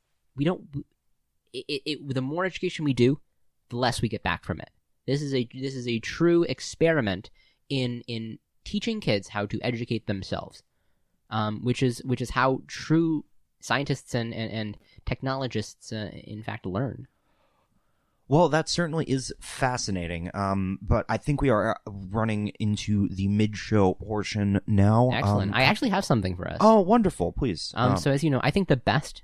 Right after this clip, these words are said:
Speaker 1: thing to meditate on for anybody is, um, is meditating on statistics. So what I brought is, uh, our three to, three statistics, one better than the last, about neighborhoods from Chicago, based on the Chicago Neighborhood Database Project.
Speaker 2: Oh, fantastic. Always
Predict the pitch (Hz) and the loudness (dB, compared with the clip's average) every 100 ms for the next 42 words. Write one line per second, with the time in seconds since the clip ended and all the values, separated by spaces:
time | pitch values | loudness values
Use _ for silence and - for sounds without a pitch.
0 | - 131 127 104 104 - 95 85 78 80 | 0 0 2 2 0 -2 -6 -4 -6 -10
1 | _ _ _ 101 101 208 90 76 76 - | _ _ _ 0 2 2 0 -2 -6 -6
2 | 90 90 92 85 90 95 95 110 127 143 | -6 -6 -6 -8 -10 -10 -8 -6 -4 -4
3 | 139 131 104 101 107 - 98 92 - - | -6 -4 -6 -6 -10 -12 -8 -8 -8 -16
4 | _ - _ _ _ - 120 156 139 104 | _ -20 _ _ _ 0 2 2 0 0
5 | 139 - _ _ - 104 98 95 90 87 | 0 -6 _ _ -4 -4 -2 -4 -4 -4
6 | - 95 - - 156 214 233 185 - - | -6 -8 -6 -2 0 0 -2 -4 -6 0
7 | 160 233 - 107 - - - - _ _ | 0 2 0 -2 -2 -10 -12 -20 _ _
8 | - 117 151 175 156 - 110 127 123 120 | -2 2 2 2 -6 0 2 2 0 0
9 | 117 110 101 90 92 - - _ - 104 | 0 2 2 2 -2 -10 -18 _ -2 -2
10 | 101 101 107 104 101 - 101 92 98 95 | -2 -4 -4 -2 -4 -4 -8 -8 -2 0
11 | 85 82 92 - 92 90 110 - 120 127 | 2 0 0 -2 -6 -6 -6 -2 0 0
12 | 117 107 101 101 98 92 90 90 - 87 | -2 -2 -2 -6 -4 -4 -4 -4 -4 -4
13 | 76 53 - - _ _ _ _ _ 117 | -2 -6 -10 -16 _ _ _ _ _ -6
14 | 120 - 95 101 117 - 87 - 120 113 | -4 -4 -2 -2 -2 0 -2 2 2 2
15 | 95 | -2